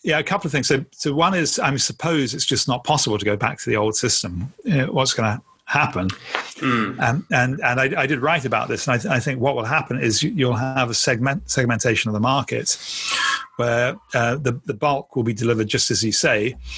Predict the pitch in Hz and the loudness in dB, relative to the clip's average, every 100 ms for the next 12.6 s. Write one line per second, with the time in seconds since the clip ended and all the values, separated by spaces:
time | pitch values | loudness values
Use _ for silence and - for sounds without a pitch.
0 | - - - 131 113 113 117 113 - 127 | -8 -8 -6 -2 0 2 0 -2 -2 -2
1 | 117 117 113 - 113 113 107 110 110 110 | 0 0 0 0 0 0 2 2 4 2
2 | - 110 185 165 147 - 117 107 113 117 | 0 -4 0 2 0 0 -2 -2 0 2
3 | 117 113 110 101 - - - - - 131 | 2 2 2 0 -2 -8 -18 -14 -2 0
4 | 117 - 131 123 131 - 117 107 123 120 | 0 0 0 0 0 0 0 0 0 0
5 | 107 _ _ - 123 - 123 120 113 - | -2 _ _ -2 0 0 0 0 0 0
6 | 117 113 117 120 120 117 110 117 117 123 | 0 0 0 2 2 2 0 0 0 -2
7 | 107 - 117 117 120 110 123 131 - - | -2 0 2 2 2 2 0 0 -2 -2
8 | 135 120 131 127 170 120 101 - - - | 2 2 2 0 2 2 -2 -6 -4 -2
9 | - - - 127 120 131 - - 127 123 | 0 -2 -4 0 0 -2 -6 -6 -4 2
10 | 143 147 139 120 113 117 110 120 117 117 | 2 2 0 -2 0 0 2 2 2 2
11 | 127 - 123 117 117 - 110 120 143 - | 0 -2 2 2 2 2 2 4 2 0
12 | - - 127 113 123 | 0 2 2 2 0